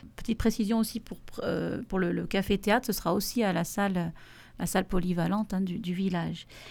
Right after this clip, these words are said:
Le marché de Noël, vous le connaissez, c'est, euh, traditionnellement des créateurs, ah, des artisans, des produits du terroir qu'on ne,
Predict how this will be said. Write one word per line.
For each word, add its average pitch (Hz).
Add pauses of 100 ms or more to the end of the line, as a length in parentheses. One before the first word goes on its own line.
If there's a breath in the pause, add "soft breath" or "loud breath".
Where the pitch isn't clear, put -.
(240 loud breath)
Le 208
marché 269
de 233
Noël, 226
vous 254
le 226
connaissez, 226
c'est, 262 (280)
euh, 175
traditionnellement 190
des 170
créateurs, 214
ah, - (100)
des 180
artisans, 220
des 175 (340 loud breath)
produits 208
du 202
terroir 202
qu'on 190
ne, 180